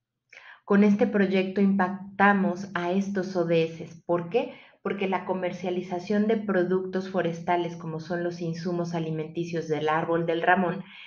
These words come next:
generan fuentes de ingreso para la comunidad, además de impulsar el emprendimiento, la innovación dentro de la comunidad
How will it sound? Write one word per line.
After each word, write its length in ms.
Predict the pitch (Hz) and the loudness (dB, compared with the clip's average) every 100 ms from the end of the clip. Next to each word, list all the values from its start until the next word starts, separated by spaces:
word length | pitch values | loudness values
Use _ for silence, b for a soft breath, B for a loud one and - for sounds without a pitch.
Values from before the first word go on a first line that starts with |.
| B | B
generan 600 | - 190 190 196 196 196 196 | -2 2 4 4 4 2 2
fuentes 360 | 185 190 180 | 0 0 -2
de 60 | 170 | -2
ingreso 420 | 165 165 165 170 | 0 0 -2 -2
para 200 | 160 156 | -2 0
la 160 | 151 - | -4 -6
comunidad, 500 | 147 147 143 147 - B B B - | -6 -6 -6 -8 -12 B B B 4
además 560 | 165 165 170 175 180 | 6 6 6 6 6
de 60 | 180 | 2
impulsar 520 | 170 165 160 165 160 | 0 -2 -2 2 2
el 140 | 165 | 2
emprendimiento, 1080 | 160 151 156 156 151 160 170 175 175 190 196 | 0 -2 -2 -2 -4 -4 -2 -2 -2 -4 -4
la 240 | 180 180 185 | 4 6 6
innovación 720 | 190 180 160 156 - 165 165 | 4 2 0 -2 -2 0 0
dentro 320 | 160 160 160 | -2 -4 -6
de 420 | 151 151 - 165 | -6 -8 -4 -2
la 160 | 165 165 | -2 -2
comunidad 540 | 160 156 147 156 202 | -4 -6 -4 0 -2